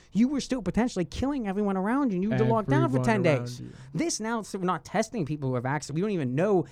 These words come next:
Speaker 1: if they, like, God, that number is, why tell me the, why give me that number? Why is that, like, why report it? Like, that, that's what I'm hearing that, I'm going, "So we're gonna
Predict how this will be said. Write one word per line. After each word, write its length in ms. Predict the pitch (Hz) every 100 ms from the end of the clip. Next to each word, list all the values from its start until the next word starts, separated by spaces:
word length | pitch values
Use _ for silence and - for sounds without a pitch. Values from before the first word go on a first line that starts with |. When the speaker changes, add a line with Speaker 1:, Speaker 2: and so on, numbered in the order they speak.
| -
Speaker 1:
if 140 | 151
they, 100 | 190 -
like, 160 | 156 - - - - - _ _ _ _
God, 300 | - 185 - - - -
that 180 | 359
number 260 | 254 269 277
is, 140 | 330 330 -
why 400 | - 208 427 480 427
tell 220 | - 339
me 100 | 349
the, 140 | 302 247 -
why 220 | - 370
give 160 | 381 392
me 60 | 392
that 160 | 320 190
number? 400 | 254 247 127 - - - - _ _
Why 220 | 196 247 330
is 120 | 285
that, 160 | 311
like, 120 | 247 208
why 320 | 220 269 285
report 340 | 269 240 339
it? 140 | 185 - - - -
Like, 140 | 202
that, 220 | 190 226 160
that's 160 | 269
what 80 | 226
I'm 120 | 214
hearing 220 | 240 302 277
that, 140 | 233
I'm 80 | 190
going, 260 | 180 170
"So 140 | 143 160
we're 100 | 165
gonna 180 | 196